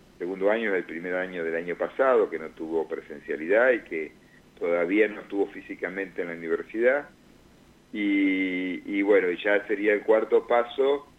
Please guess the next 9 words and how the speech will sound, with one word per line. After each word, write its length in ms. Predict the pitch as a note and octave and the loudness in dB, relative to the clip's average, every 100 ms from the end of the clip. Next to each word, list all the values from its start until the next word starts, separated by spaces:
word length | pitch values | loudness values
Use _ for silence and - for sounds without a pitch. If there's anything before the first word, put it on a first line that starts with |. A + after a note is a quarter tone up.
| _ - - | _ -12 -4
de 100 | E2+ | -4
acuerdo 640 | - A#2 A#2 A2+ A2+ G#2 | 0 4 6 6 4 4
con, 240 | - F#2 F2 F2+ E2 D#2+ - - - - - | 0 -2 -2 -8 -18 -20 -20 -20 -20 -20 -20
con 140 | D#2+ D#2 D#2 D#2 | -20 -18 -20 -16
las 140 | - | -10
capacidades 1080 | - E2 D2 - F2 F#2+ G#2+ G2+ F2+ E2 D2 | -4 -2 -4 -8 -2 4 6 6 4 0 -2
de 80 | E2 | -2
las 220 | F2 - | -2 2
aulas, 420 | A#2+ B2 C3+ D3 | 4 4 4 2